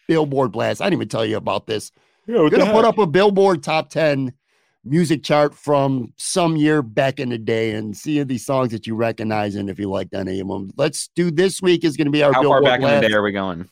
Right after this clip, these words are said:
Speaker 1: Hot one. This is the top ten
Speaker 2: Okay.
Speaker 1: singles for the week ending February twenty-seventh, nineteen ninety-three. So we're talking thirty years ago
Speaker 2: Nine
Speaker 1: today.
Speaker 2: years old.
Speaker 1: Thirty
Speaker 2: I'm a
Speaker 1: years ago
Speaker 2: nine-year-old.
Speaker 1: today.
Speaker 2: How old's Pat in ninety-three?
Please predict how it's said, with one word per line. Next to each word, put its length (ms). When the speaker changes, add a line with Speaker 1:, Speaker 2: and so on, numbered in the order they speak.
Speaker 1:
Hot 200
one. 260
This 140
is 60
the 120
top 280
ten 160
Speaker 2:
Okay. 100
Speaker 1:
singles 520
for 100
the 80
week 240
ending 280
February 440
twenty-seventh, 640
nineteen 680
ninety-three. 640
So 160
we're 160
talking 640
thirty 240
years 360
ago 560
Speaker 2:
Nine 280
Speaker 1:
today. 220
Speaker 2:
years 80
old. 340
Speaker 1:
Thirty 240
Speaker 2:
I'm 60
a 20
Speaker 1:
years 280
ago 100
Speaker 2:
nine-year-old. 260
Speaker 1:
today. 420
Speaker 2:
How 120
old's 160
Pat 480
in 160
ninety-three? 600